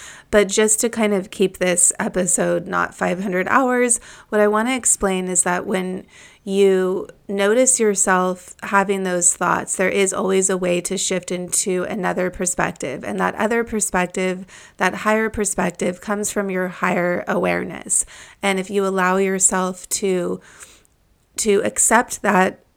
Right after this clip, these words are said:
higher perspective and lean into that intention that goes along with that higher perspective, you can really shift your energy before you go into a reading.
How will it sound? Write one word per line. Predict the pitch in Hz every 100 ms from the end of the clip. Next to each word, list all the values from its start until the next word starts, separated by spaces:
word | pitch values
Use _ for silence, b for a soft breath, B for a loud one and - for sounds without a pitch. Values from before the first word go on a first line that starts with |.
| _
higher | - 208 214 240
perspective | 240 214 - 180 180 185 185 180 180 - B B B -
and | 202 190 185 - _ _ _ - _ - _ -
lean | 208 220 233
into | 226 220 - 196
that | 190 190 -
intention | 208 185 180 196 196 202 - - 208 202 b b
that | - 185 - 196
goes | 196 190
along | 202 185 190
with | 185 208
that | 190 190 - -
higher | - 196 196 196
perspective, | 196 190 - 190 185 208 - 202 - B B B
you | 220
can | 233 285 254
really | 196 196 196
shift | - 190 190
your | 196 180 202
energy | 185 190 196 214 208
before | 196 190 190
you | 185
go | 190 185
into | 185 180 - 185
a | 185
reading. | 180 180 - - 220